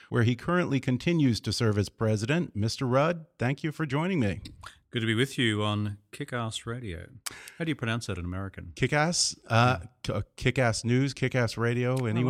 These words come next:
Speaker 2: like
Speaker 1: you
Speaker 2: it.
Speaker 1: like. How, how do you say in Australia?
Speaker 2: Uh, I think we'd say kick-ass. Yeah, that's right. So,
Speaker 1: <laughs>
Speaker 2: I get, I get, I get the sense of what you're on
Speaker 1: Okay.
Speaker 2: about.
Speaker 1: Uh, semantics aside, all I know is that my girlfriend just returned from Australia and told me not to call you a bogan.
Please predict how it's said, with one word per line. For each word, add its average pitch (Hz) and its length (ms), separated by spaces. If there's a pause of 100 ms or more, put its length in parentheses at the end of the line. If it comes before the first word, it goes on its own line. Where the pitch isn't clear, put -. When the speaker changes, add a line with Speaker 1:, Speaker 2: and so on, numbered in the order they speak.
Speaker 2:
like 127 40
Speaker 1:
you 123 120
Speaker 2:
it. - 20
Speaker 1:
like. 107 240
How, 113 200
how 113 140
do 143 80
you 139 80
say 135 220
in 131 100
Australia? 123 600 (460)
Speaker 2:
Uh, 101 680 (180)
I 127 80
think - 180
we'd 101 140
say 92 220
kick-ass. 95 720
Yeah, 120 100
that's 110 180
right. - 280
So, 98 420 (140)
Speaker 1:
<laughs> - 160
Speaker 2:
I 117 80
get, 139 340
I 107 100
get, 117 360
I 101 100
get 104 240
the 92 80
sense - 400
of 87 100
what 90 140
you're 101 120
on 95 40
Speaker 1:
Okay. 92 140
Speaker 2:
about. 87 160 (180)
Speaker 1:
Uh, 107 160
semantics 131 600
aside, 107 500
all 113 220
I 127 80
know 117 240
is 101 140
that 104 260
my 104 120
girlfriend 123 440
just 113 180
returned 117 400
from 110 140
Australia 110 560
and 107 120
told 110 200
me 104 80
not 113 260
to 123 60
call 113 200
you 110 140
a 101 60
bogan. 101 540